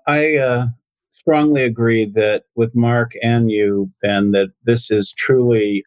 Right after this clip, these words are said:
um, a threat that we have allowed to be in the background in the medical community and in the response in the medical, on the medical platforms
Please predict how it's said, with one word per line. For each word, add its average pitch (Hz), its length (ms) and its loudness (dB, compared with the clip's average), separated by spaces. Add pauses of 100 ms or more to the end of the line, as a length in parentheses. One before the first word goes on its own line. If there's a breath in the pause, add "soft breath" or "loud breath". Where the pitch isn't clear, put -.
um, 104 320 0 (340)
a 120 200 -2
threat 123 240 0 (160)
that 110 220 -2 (580)
we 117 320 0
have 110 160 -2
allowed 113 680 2 (220)
to 123 120 -4
be 117 200 0
in 110 120 0
the 104 80 -4
background 117 920 0 (120)
in 110 120 -2
the 110 60 -2
medical 113 400 0
community 110 680 0
and 101 160 0
in 101 80 2
the 101 100 0
response 110 720 -2
in 107 140 -2
the 101 80 0
medical, 104 580 0
on 98 140 -2
the 95 60 0
medical 107 420 0
platforms 104 800 -2